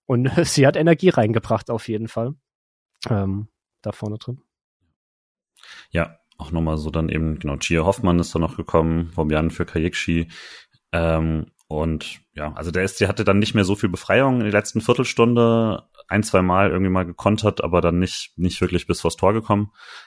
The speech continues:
Speaker 2: Ähm, und dann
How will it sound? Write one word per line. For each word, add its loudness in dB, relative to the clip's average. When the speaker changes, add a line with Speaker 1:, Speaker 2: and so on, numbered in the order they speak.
Speaker 2:
Ähm, 4
und 0
dann 4